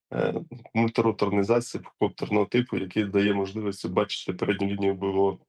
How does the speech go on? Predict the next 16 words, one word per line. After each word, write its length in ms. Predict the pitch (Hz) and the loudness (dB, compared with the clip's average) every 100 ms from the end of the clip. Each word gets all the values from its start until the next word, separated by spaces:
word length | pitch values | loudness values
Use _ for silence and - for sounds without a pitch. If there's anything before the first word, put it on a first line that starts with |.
| _ | _
зіткнення 520 | - 107 123 107 101 95 | -4 -2 -2 -2 -2 -2
в 220 | 90 98 | -4 -2
денний 320 | 92 113 104 | 2 2 0
та 120 | 92 | -4
нічний 320 | 101 98 98 | -4 -4 -4
час. 320 | 90 - - - - - _ | -2 -4 -4 -12 -20 -20 _
Одна 320 | - 107 120 | -2 2 2
позиція 520 | 117 - 127 123 120 | 2 2 2 2 2
вартує 480 | 95 98 - 101 98 90 | 2 0 0 2 2 2
три 160 | 113 104 | 0 0
мільйони 420 | 98 110 117 104 | 2 4 4 2
двісті 600 | 92 95 101 101 - - - | -2 -4 -4 -4 -6 -8 -10
тисяч 480 | - 104 92 - - | -2 -2 0 -4 -2
гривень 480 | 101 98 92 90 90 - _ | 2 4 4 2 -2 -8 _
під 160 | 90 | -2
ключ. 440 | - - - - | 2 0 0 -2